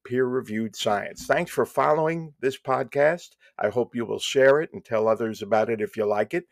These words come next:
And by the way, on the Spotify platform, you can communicate with me. Uh, you can criticize me. You can give me suggestions for other podcast topics. I'd love to hear from you. I've only heard from a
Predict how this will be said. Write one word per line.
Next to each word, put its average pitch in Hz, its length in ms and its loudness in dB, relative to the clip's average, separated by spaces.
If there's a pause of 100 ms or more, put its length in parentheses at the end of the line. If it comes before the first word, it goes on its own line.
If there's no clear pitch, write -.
(240)
And 127 80 -10
by 165 120 4
the 175 100 4
way, 156 140 6
on 131 60 2
the 120 60 0
Spotify 151 680 2 (260)
platform, 202 540 2
you 202 160 -4
can 156 320 -8
communicate 180 580 -2
with - 160 -6
me. - 180 -14 (380)
Uh, 104 60 -2
you 98 160 -6
can 95 160 -16
criticize 127 580 4
me. 143 120 -4
You 135 120 -6
can 107 200 -10
give 110 200 -4
me 113 160 -2
suggestions 110 720 -2
for 104 260 2
other 104 200 0
podcast 104 680 -2
topics. 123 480 -6 (400)
I'd 104 200 -2
love 127 460 4
to 110 120 6
hear 131 240 6
from 110 220 -4
you. 101 300 -2
I've 104 120 -4
only 113 200 -2
heard 113 200 0
from 101 200 -8
a 95 100 -8